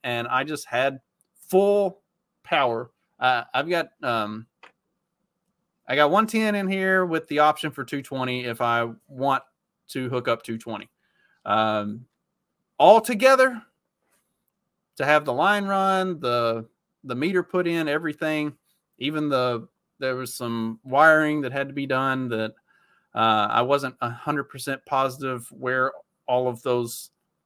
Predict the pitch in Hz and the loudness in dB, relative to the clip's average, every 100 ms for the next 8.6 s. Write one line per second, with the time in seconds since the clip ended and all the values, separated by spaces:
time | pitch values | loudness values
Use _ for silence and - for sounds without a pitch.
0 | _ 117 110 110 113 135 135 - 214 220 | _ -2 0 2 2 2 0 0 2 2
1 | 190 185 185 165 135 131 135 139 135 135 | 2 0 0 0 0 0 0 -2 -2 -4
2 | 127 160 151 147 135 120 190 180 - - | -2 -2 0 -2 -4 -2 0 0 0 0
3 | 127 123 131 127 123 - _ - 120 113 | 4 4 2 -4 -6 -14 _ -4 -2 0
4 | 113 123 175 175 170 170 165 - - - | -2 -2 -4 -2 0 2 0 -4 -20 -20
5 | _ - _ _ _ 170 208 226 233 226 | _ -20 _ _ _ 4 6 4 0 0
6 | 247 240 226 _ _ _ _ 190 185 - | 0 0 -4 _ _ _ _ 2 2 4
7 | 196 196 - 180 185 190 185 180 170 - | 2 2 -6 -2 0 0 0 2 0 0
8 | 165 156 135 98 - | 0 0 0 -4 -6